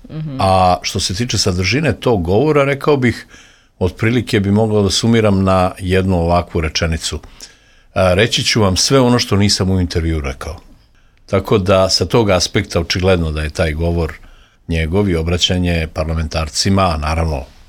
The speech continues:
Speaker 2: nije to samo parlamentarcima, njegov reč jedno-, lidera jedne tako velike države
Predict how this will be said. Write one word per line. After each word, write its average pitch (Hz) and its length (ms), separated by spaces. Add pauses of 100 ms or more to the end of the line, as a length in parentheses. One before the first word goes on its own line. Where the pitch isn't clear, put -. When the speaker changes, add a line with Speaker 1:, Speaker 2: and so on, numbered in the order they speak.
(300)
Speaker 2:
nije 78 160
to - 120
samo 71 300
parlamentarcima, 82 840
njegov 80 520 (500)
reč 92 460
jedno-, 85 340
lidera 98 360
jedne 76 260
tako 87 280
velike 107 340
države 127 540